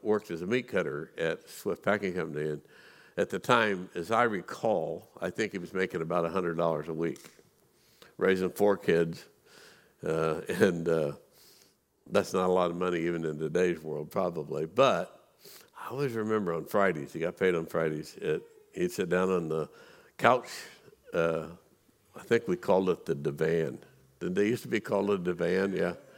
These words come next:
the divan, yeah. And, uh, <laughs> thank you. We just all dated ourselves really bad. But, and, uh, with my mom, and they would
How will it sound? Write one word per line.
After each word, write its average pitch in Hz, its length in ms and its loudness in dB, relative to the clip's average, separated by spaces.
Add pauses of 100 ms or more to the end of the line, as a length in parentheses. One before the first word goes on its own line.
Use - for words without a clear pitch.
(200)
the 98 140 2
divan, 87 580 0
yeah. 85 240 -2 (640)
And, 104 340 2
uh, 95 180 2 (120)
<laughs> - 160 -18
thank 160 260 -2
you. 107 160 2 (220)
We 143 140 4
just 139 280 -2
all 127 180 6
dated 104 400 2
ourselves 90 400 0
really 113 320 0
bad. 87 340 0 (760)
But, 113 340 2 (240)
and, 110 360 4
uh, 95 300 2
with 104 200 0
my 107 140 4
mom, 92 520 2 (380)
and 95 220 2
they 95 140 4
would 90 220 -4